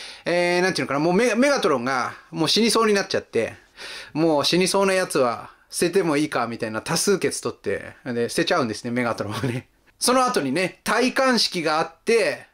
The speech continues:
うん、こういう、なんていうのかな、いいところで、うん、ビルドロンたちがこうラッパ吹いてるところでね、あの、戴冠式が行われるわけですね。で、その時に、えー、なった状態がこの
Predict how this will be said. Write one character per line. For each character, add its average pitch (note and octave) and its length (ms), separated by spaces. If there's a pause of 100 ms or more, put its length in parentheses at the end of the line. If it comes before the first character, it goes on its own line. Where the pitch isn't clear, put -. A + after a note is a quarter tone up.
う C#3 300
ん、 A2+ 60
こ D3+ 140
う C#3 80
い C3 80
う、 B2 180
な C3+ 140
ん - 20
て A#2 100
い G#2 40
う - 40
の G2+ 60
か A#2 100
な、 B2 120
い A#3+ 140
い F3+ 60
と D3 120
こ A#2+ 80
ろ A2 100
で、 G2 160 (240)
う E3 160
ん、 G#2+ 200
ビ E3+ 180
ル E3 80
ド C3+ 80
ロ A2 100
ン F#2+ 80
た - 120
ち - 120
が F#2 260
こ G#2+ 80
う A2+ 40
ラ C3+ 80
ッ C3 80
パ C#3 100
吹 C#3 240
い A#2+ 60
て A#2 100
る F#2+ 80
と G#2 100
こ G#2+ 120
ろ G2+ 80
で F#2 80
ね、 G2+ 180 (460)
あ B2+ 80
の、 A2+ 80
戴 G#3 320
冠 G#3+ 260
式 - 220
が F#2+ 180
行 A#2 140
わ A2+ 160
れ A2 80
る A2 100
わ A2 140
け G#2 80
で G2+ 80
す - 80
ね。 C#3 380
で、 F3+ 100
そ A#3+ 160
の C#4+ 160
時 B3+ 320
に、 B3+ 100 (480)
え B2+ 260
ー、 - 20
な C#3+ 120
っ C#3+ 60
た G#2+ 160
状 G#2 160
態 G#2 180
が G2 300
こ G#2 100
の G#2 300